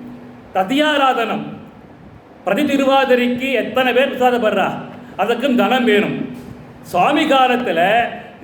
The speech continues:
தனத்துக்கு குறைவே கிடையாது. முன்னாடி சொல்ல போனோம்னா, சுவாமி தனரேகையுடையவரோ என்னவோ தெரியல, அடியனுக்கு தெரியாது.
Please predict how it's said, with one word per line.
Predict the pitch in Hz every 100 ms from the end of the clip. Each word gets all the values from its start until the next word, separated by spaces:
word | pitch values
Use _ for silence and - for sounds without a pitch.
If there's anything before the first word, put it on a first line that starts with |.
| -
தனத்துக்கு | - 175 277 320 311 285 294 302 -
குறைவே | 202 226 247 262
கிடையாது. | 226 214 202 165 - - - - - - - - - - - - -
முன்னாடி | 190 247
சொல்ல | 233 233
போனோம்னா, | 233 226 226 262 240 160 - - -
சுவாமி | - 202 247
தனரேகையுடையவரோ | 240 165 240 269 262 240 233 233
என்னவோ | 233 226
தெரியல, | 220 202 208 180
அடியனுக்கு | 175 185 180
தெரியாது. | 170 160 139